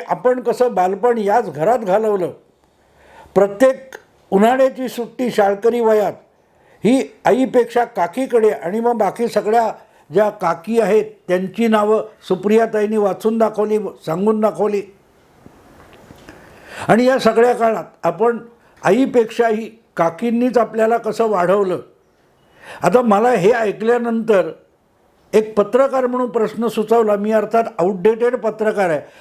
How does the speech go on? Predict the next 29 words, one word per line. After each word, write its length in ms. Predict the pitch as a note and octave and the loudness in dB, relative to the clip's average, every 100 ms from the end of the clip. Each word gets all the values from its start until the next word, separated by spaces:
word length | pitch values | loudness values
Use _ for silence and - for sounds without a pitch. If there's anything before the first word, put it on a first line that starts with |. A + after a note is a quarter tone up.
| - | -6
आजची 300 | E3 E3 B3 | -6 -2 -2
पत्रकारिता 760 | A#3 A3+ A#3 A#3 A#3 A#3+ A#3 | 0 0 0 2 0 -2 0
इतकी 340 | A3+ G#3+ - B3 | 0 0 -4 -4
आधुनिक 480 | E3+ C#3 F#3+ B3+ | -2 -2 -2 -2
झालेली 520 | C4+ G#3+ A3+ A3+ A3 G#3+ | 0 0 2 0 0 0
आहे 180 | F3 A#2+ - - - | 0 -6 -18 -20 -8
की 100 | A3+ | -4
त्यांना 300 | A3 A3 A3 | 0 0 0
ऑब्व्हियस 720 | A#3+ - E3 D3+ F3 B3+ B3+ | -4 -2 -4 -2 0 2 2
असणारे, 520 | A3+ A3 A3 A3 A3 G#3 | -2 -6 -4 -2 0 0
सहज 340 | F3 F#3+ B3 | -2 0 0
सुटणारे 500 | - G#3 A3 A3+ A#3 | -2 -6 -2 0 2
प्रश्न 380 | A#3 G3+ C#3+ A#3 | 0 -4 -2 -4
पडत 420 | - G3+ A3+ A3+ | 0 0 0 -2
नाहीत 160 | A3+ A3+ - - - | -4 -4 -6 -20 -4
आणि 180 | F#3+ A#3 | 0 2
विचारले 500 | A3 B3 C4+ C4 A3+ | 2 0 0 0 0
जात 140 | G3 C3+ | -2 -8
नाहीत. 160 | C3+ G2+ _ - | -18 -20 _ -2
पण 120 | A3 | 0
मी 260 | A3+ C4 G#3 - - B2+ | 0 -4 -6 -14 -10 0
जुन्या 280 | G3 A#3+ | 2 2
काळातला 460 | B3+ A#3 A#3+ A#3+ A#3 | 2 2 0 0 -2
पत्रकार 580 | G#3+ A3 A3 A3 A3 G#3 | -2 -2 2 0 2 2
आहे, 220 | F3+ G3 D3 - - - | 2 0 -4 -18 -14 -2
त्यामुळे 360 | G3 A3 A#3 | -2 2 2
लहान 260 | G3+ F3+ A#3 | 2 0 -2
मुलाला 400 | A#3 A#3 A#3+ A#3 | 0 2 2 0
जसे 380 | A3 G#3+ A#3 | 0 0 0